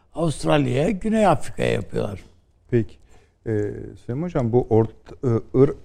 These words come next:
Speaker 2: Orta Doğu'daki nato ve, e, şimdi bu konuyu konuşmadık değil ve orada Türkiye'ye paşamın söyledi. Benim o, o,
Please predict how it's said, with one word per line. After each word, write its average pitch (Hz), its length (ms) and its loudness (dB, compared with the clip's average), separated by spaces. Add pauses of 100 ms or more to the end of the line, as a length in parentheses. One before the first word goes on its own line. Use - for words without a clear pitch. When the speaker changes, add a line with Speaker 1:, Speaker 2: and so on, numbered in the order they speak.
Speaker 2:
Orta 113 380 4
Doğu'daki 107 560 4
nato 110 500 4 (140)
ve, 101 320 6 (520)
e, 98 340 0
şimdi 120 200 0
bu 135 60 -2
konuyu 139 320 8
konuşmadık 135 600 4
değil 117 240 8
ve 135 80 12
orada 143 360 8
Türkiye'ye 127 640 10
paşamın 123 400 2
söyledi. 113 360 2
Benim 147 200 6
o, 165 40 4 (160)
o, 139 100 2